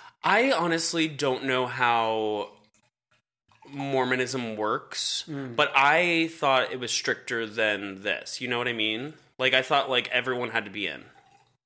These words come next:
Speaker 2: Oh, yeah. I thought it's, like, all, all or nothing, for sure.
Speaker 1: Um,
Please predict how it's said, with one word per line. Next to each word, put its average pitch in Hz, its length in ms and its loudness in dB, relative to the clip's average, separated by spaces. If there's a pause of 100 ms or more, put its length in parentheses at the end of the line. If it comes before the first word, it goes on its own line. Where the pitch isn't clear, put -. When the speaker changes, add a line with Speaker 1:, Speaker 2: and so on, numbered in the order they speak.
(280)
Speaker 2:
Oh, 185 80 0
yeah. 175 360 2
I 151 120 4
thought 208 200 0
it's, 208 120 -4
like, 160 200 -2
all, 156 380 -2
all 156 180 0
or 151 80 0
nothing, 147 460 -4
for 147 140 -6
sure. 143 440 -4 (460)
Speaker 1:
Um, 120 380 -2